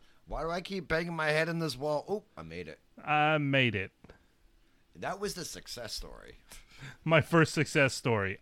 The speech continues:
Speaker 2: I made it.
Speaker 1: Yay.
Speaker 2: Yay. But seriously, thanks to all the moms out there. You guys put up with a lot of bullshit. Now, my idea, what do you get from your mom for Mother's Day?
Speaker 1: Well,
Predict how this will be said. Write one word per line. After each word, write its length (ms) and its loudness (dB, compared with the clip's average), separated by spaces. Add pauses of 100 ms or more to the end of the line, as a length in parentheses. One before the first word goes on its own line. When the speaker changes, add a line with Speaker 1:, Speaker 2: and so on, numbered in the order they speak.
Speaker 2:
I 340 0
made 360 -2
it. 160 -10 (880)
Speaker 1:
Yay. 600 -8
Speaker 2:
Yay. 840 2 (380)
But 160 2
seriously, 540 0 (100)
thanks 280 6
to 80 4
all 160 6
the 60 0
moms 340 2
out 180 0
there. 180 2
You 80 0
guys 240 2
put 180 2
up 100 0
with 100 -2
a 80 -2
lot 520 6
of 220 0
bullshit. 880 2 (880)
Now, 380 2
my 400 8
idea, 720 0
what 180 2
do 60 4
you 100 2
get 240 4
from 420 0
your 180 4
mom 340 2 (100)
for 260 0 (120)
Mother's 500 0
Day? 500 -8 (680)
Speaker 1:
Well, 300 -10